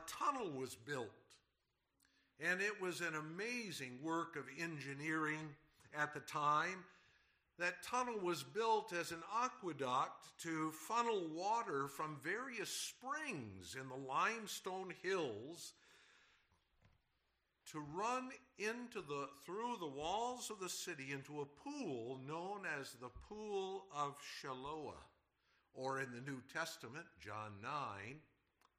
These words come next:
Siloam. And from there, the people could obtain their necessary water by bucket.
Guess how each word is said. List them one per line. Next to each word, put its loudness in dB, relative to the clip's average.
Siloam. -4
And 2
from -10
there, 0
the -2
people -4
could -6
obtain -4
their -2
necessary -4
water -4
by 0
bucket. -2